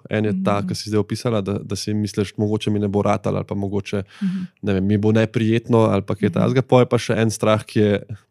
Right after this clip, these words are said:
Speaker 1: bom rekel, življenjski.
Speaker 2: Mhm.
Speaker 1: To sem pa jaz razvil malo, eh, med pripravništvom na U K C-ju, najprej, na faksu niti ne. Ker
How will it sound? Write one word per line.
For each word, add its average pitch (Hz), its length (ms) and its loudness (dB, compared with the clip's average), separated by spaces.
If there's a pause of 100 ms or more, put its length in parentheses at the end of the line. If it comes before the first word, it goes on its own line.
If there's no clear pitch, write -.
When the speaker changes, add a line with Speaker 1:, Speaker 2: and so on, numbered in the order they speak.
(320)
Speaker 1:
bom 104 100 -2
rekel, 98 240 -4
življenjski. 110 580 0 (180)
Speaker 2:
Mhm. 196 240 0
Speaker 1:
To 196 60 2
sem 120 160 2
pa 113 120 2
jaz 113 240 4
razvil 107 420 0
malo, 101 400 -2
eh, - 300 -8
med 101 220 -6
pripravništvom 98 840 -4
na 101 80 -2
U 104 100 0
K 104 140 -8
C-ju, 123 360 -2
najprej, 107 500 -2
na 107 120 -4
faksu 143 340 -4
niti 127 200 -2
ne. 110 160 0 (680)
Ker 107 340 2